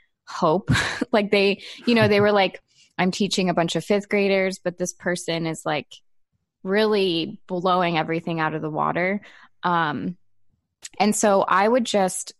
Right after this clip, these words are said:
I would be very, um, active in the art community, whether it was through my school or my mom and dad got me plugged into, um, classes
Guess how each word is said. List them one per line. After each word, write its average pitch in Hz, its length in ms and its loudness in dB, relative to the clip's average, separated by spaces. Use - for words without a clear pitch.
I 196 100 2
would 202 320 0
be 196 200 0
very, 170 920 -4
um, 107 560 -4
active 180 600 -2
in 160 200 -4
the 156 100 -4
art 147 340 -2
community, 175 480 -4
whether 175 200 -2
it 151 60 -2
was 165 140 -4
through 175 140 -8
my 170 140 -4
school 240 540 0
or 190 120 0
my 175 120 0
mom 175 460 0
and 175 160 -2
dad 170 380 0
got 165 180 0
me 165 180 -4
plugged 170 360 -6
into, 160 720 -4
um, 156 380 -4
classes 202 760 -4